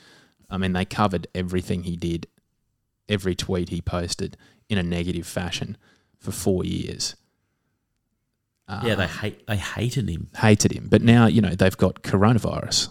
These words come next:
Speaker 2: Yeah.
Speaker 1: And they're doing the same. By, by ignoring what Biden's doing to that country, it's,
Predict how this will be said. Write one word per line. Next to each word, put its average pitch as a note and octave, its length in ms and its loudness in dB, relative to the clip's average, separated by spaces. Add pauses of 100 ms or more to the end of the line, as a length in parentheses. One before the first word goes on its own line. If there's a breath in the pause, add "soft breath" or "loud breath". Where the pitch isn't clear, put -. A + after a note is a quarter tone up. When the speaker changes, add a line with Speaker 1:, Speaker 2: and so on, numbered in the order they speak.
(140)
Speaker 2:
Yeah. D#2+ 240 -2 (480)
Speaker 1:
And F#2 480 -4 (800 loud breath)
they're G2+ 140 6
doing G2 240 6
the F#2 60 2
same. F#2+ 240 4
By, G#2 220 6
by G#2 200 6
ignoring A#2 520 6
what F#2+ 220 4
Biden's F#2+ 380 6
doing F2+ 260 4
to - 80 0
that F2+ 160 0
country, - 520 -2 (580)
it's, - 320 -2